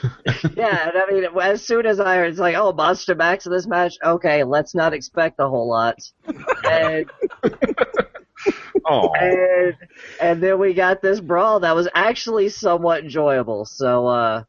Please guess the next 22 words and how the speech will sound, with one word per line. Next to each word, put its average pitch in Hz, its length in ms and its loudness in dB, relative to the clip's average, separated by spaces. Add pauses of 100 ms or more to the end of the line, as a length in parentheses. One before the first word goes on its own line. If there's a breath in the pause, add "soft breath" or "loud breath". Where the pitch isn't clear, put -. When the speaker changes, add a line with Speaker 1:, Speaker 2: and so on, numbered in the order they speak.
(160)
Speaker 1:
Well, 208 200 2
he 220 220 2
had, 180 320 2
Speaker 2:
expectations 180 300 -4
Speaker 1:
he 196 60 2
had, 170 220 2
Speaker 2:
surpassed. 135 560 -6
Speaker 1:
he 196 140 0
had 175 200 2
three 156 380 0
really 117 680 0
talented 98 720 -10
guys 90 680 -10
around 104 380 -2
Speaker 2:
He - 60 4
Speaker 1:
him, - 100 -4
Speaker 2:
did. 117 280 6
Speaker 1:
so. 82 520 -2 (680)
Yeah. 101 140 -4
Speaker 2:
And - 140 -2
it 466 60 2
was, 571 220 -4